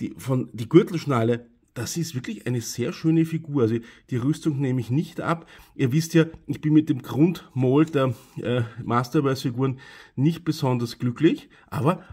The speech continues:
auch der weiß wirklich zu gefallen. Ja, schauen wir uns noch sein Schwert an, wie sich's gehört. Und dann gibt's noch ein paar Wechselhände, die ich ein bisschen, äh,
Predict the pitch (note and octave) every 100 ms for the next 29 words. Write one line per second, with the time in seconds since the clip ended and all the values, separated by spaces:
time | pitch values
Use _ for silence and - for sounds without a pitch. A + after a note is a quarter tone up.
0 | - B2 A#2+ - A2+ A2 G#3+ A#3 - C#3
1 | A2 G#2+ D#3+ - A#2 G#2+ A#2+ D3+ E3+ -
2 | - - _ - C#3+ F3 E3 D3 A2+ F#2+
3 | F#2+ - _ _ - - - - - -
4 | - - - - _ - A2+ A2 G#2 G2+
5 | - F#2+ - _ _ _ - - A2+ B2+
6 | G#2 - - G#2+ G3+ D#3 A#2+ A2+ - A#2
7 | G#2 G#2 G2+ D3+ A#3 - - - - _
8 | D#3+ E3 G3 E3 E3 - F#3+ F#3 D#3 D3
9 | C3+ C3+ - - - - C3+ C#3 E3 C#3
10 | B2 A#2 C3 - - - - C#3+ C#3 B2+
11 | D3 A#2 A#2+ A2+ B2+ A2+ G2 G#2+